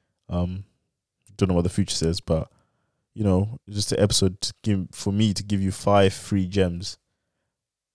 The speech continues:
that could actually improve, um, you know, your perspective on life. Uh, five free gems to just, you know, boss up. So, you know, make sure you obviously subscribed, following the podcast, um,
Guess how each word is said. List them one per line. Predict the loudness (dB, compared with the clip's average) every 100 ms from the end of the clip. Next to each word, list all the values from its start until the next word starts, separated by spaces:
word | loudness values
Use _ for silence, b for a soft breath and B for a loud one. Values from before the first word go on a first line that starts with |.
| _ _
that | -2 0
could | -2
actually | -4 -6 -6
improve, | -6 -6 -2 -2 -4 -8 _ _ _ -12
um, | -8 -8 -10 -14
you | -12 -8
know, |
your | -6
perspective | -4 -4 -2 -2 -4 -6
on | -6
life. | -4 -4 -6
Uh, | -8 -8 -8 -12 _ b b b b b b _ _
five | -2 -2
free | -2 -2
gems | -2 -2 -4 -8 -10 _ _ -20
to | -12
just, | -8 -6 -6
you | -6
know, | -6 -8 -12 _
boss | -2 0 0
up. | -2 -4
So, | -8 -4
you | -2 -2
know, | -2 -6 -8 _ _ _ _
make | -4 -4
sure | 0 4 4
you | 4 4 4 2 0 -6 -12
obviously | -6 -2 0 0
subscribed, | 2 6 6 4 -4 -14 _
following | 2 4 4
the |
podcast, | 2 -2 0 0 0 -4
um, | -2 0 -2 -6